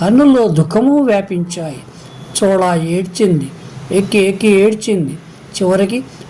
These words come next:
పరమశివునిపై చూపులు నిలిపి ధ్యానించనారంభించింది. ముఖంలో దృఢభావం, ఝుంకారంలో స్థిరత్వం, అభినయంలో తపస్విని గౌరవం, అవయవాల్లో కఠోరత్వం కనిపించాయి. అభినయంలో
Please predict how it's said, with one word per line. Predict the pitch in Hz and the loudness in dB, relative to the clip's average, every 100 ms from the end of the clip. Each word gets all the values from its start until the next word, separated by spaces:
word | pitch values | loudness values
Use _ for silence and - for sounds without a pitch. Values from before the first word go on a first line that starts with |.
| - | -6
పరమశివునిపై | 180 226 254 254 220 208 202 180 | -2 -2 0 2 2 2 0 -4
చూపులు | 165 180 165 170 214 | -4 -6 -6 0 4
నిలిపి | 208 214 214 277 - - - - | 6 4 0 -6 -8 -20 -18 -4
ధ్యానించనారంభించింది. | 123 185 233 240 233 185 160 180 214 220 175 170 143 123 - - _ - 196 | 0 2 2 0 0 0 -2 -4 -2 -2 -2 -2 -2 -6 -14 -20 _ -4 2
ముఖంలో | 190 - 196 190 185 180 | 2 4 4 4 4 2
దృఢభావం, | 156 165 185 180 202 214 233 262 247 - - - | -2 -4 0 2 2 2 0 -4 -6 -14 -20 -20
ఝుంకారంలో | 135 190 254 262 247 220 208 190 185 170 | -4 2 2 2 2 0 0 -2 -2 -4
స్థిరత్వం, | 170 180 185 202 - 247 240 - - - - - | -6 -6 -4 -4 -4 -4 -4 -8 -20 -20 -18 -4
అభినయంలో | 311 190 233 226 208 190 180 165 - - - - | 2 4 4 2 2 2 0 -4 -10 -20 -20 -8
తపస్విని | 190 196 220 - 220 208 185 | -6 -2 -2 2 4 4 4
గౌరవం, | 160 170 190 202 220 233 - - - - - | 2 0 0 0 -2 -4 -8 -20 -20 -14 -4
అవయవాల్లో | 202 240 240 214 196 185 180 170 165 160 | 2 2 2 2 0 0 -2 -4 -6 -6
కఠోరత్వం | 170 180 226 226 - 240 226 | -2 2 2 2 -2 -4 -2
కనిపించాయి. | 185 170 175 170 - 165 151 127 123 - - - - - - | -2 -2 0 0 0 -2 -2 -6 -10 -16 -18 -18 -16 -14 -4
అభినయంలో | 185 175 185 180 170 170 180 226 | 2 4 4 2 2 0 0 -2